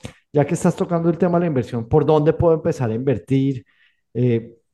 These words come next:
Segundo, el, tú hablabas un poquito de tengo que definir qué quiero, entonces, ¿cómo definir estrategias efectivas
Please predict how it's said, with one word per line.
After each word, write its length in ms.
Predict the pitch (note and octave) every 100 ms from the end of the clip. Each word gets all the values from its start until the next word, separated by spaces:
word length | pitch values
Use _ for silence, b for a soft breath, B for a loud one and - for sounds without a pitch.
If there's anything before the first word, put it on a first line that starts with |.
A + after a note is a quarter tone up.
| -
Segundo, 480 | B2+ D3 D3 C#3 -
el, 240 | D#3 B2+
tú 120 | C#3
hablabas 300 | C3 C#3 C#3+
un 80 | E3
poquito 360 | C#3+ D#3+ - D#3+
de 160 | D3
tengo 320 | D3 C3 B2
que 80 | -
definir 560 | D#3 D3 D3 A#2+ A2+ A#2+
qué 120 | B2+
quiero, 320 | - D3 B2+
entonces, 460 | C3+ C#3 B2+ B2+ -
¿cómo 320 | D3 C#3 C#3
definir 420 | D3 D3 A#2+ A2
estrategias 720 | A2+ - C#3+ - A2 G#2 A2+
efectivas 680 | C#3+ - B2 - A#2 G#2+ G#2+